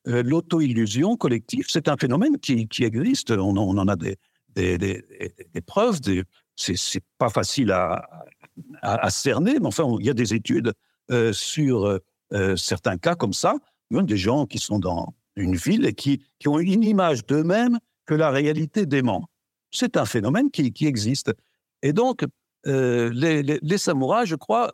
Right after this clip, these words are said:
dans la majorité, ne sont pas cyniques. Bon, il y a, il y a des cas, il y a des cas. On, on le sait parce que ce sont des gens qui, euh, peuvent écrire leurs, euh, journaux intimes. Et donc, euh, il y a des cas où on voit que ces gens-là, ils prennent une très grande distance avec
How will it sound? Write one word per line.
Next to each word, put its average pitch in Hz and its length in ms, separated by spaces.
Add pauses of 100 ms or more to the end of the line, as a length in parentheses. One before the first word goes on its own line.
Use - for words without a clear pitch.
dans 139 180
la 175 100
majorité, 156 720
ne 143 100
sont 165 200
pas 220 140
cyniques. 117 420 (100)
Bon, 180 120
il 175 80
y 180 260
a, - 80
il 151 60
y 233 40
a 254 60
des 220 120
cas, - 200 (140)
il 139 80
y - 20
a 208 60
des 196 120
cas. 98 280
On, 117 160
on 135 100
le 143 100
sait 220 300
parce 123 180
que 127 140 (240)
ce - 120
sont 143 240
des 120 120
gens 180 380 (280)
qui, 139 260
euh, 117 120
peuvent 127 300
écrire 135 380
leurs, 104 280
euh, 92 280 (120)
journaux 98 420
intimes. 185 440 (360)
Et 123 140
donc, 175 400
euh, 117 160
il 107 60
y 120 80
a 135 100
des 110 140
cas 196 240
où 160 100
on 131 80
voit 139 300
que 127 260 (300)
ces 117 120
gens-là, 120 280
ils 175 80
prennent 190 320 (180)
une 110 140
très 214 220
grande 147 260
distance 123 720
avec 107 360